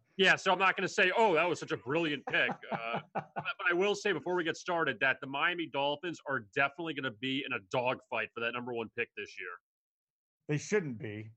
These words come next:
Speaker 2: but I guess they are. Dan,
Speaker 1: There's a
Speaker 2: how
Speaker 1: lot
Speaker 2: are
Speaker 1: of
Speaker 2: you
Speaker 1: bad
Speaker 2: doing?
Speaker 1: teams, Holden. There's a lot
Speaker 2: How
Speaker 1: of bad
Speaker 2: you doing, buddy?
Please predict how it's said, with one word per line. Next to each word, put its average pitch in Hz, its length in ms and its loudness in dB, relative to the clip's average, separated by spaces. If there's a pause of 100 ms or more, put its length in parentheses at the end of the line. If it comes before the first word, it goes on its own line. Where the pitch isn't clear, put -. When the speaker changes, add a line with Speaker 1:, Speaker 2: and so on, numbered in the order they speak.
Speaker 2:
but 120 340 -2
I 135 80 -6
guess 143 280 -6
they 135 160 -2
are. 131 200 0
Dan, 139 200 0
Speaker 1:
There's 196 140 4
a - 40 2
Speaker 2:
how 185 60 4
Speaker 1:
lot 220 100 2
Speaker 2:
are - 20 2
Speaker 1:
of 226 40 0
Speaker 2:
you 190 60 2
Speaker 1:
bad 170 180 0
Speaker 2:
doing? 180 180 -2
Speaker 1:
teams, 135 120 -2
Holden. 113 460 -2
There's 139 120 -8
a - 20 -2
lot 156 80 4
Speaker 2:
How 202 60 8
Speaker 1:
of 233 60 2
bad 220 180 4
Speaker 2:
you 277 80 -2
doing, 254 180 8
buddy? 233 400 6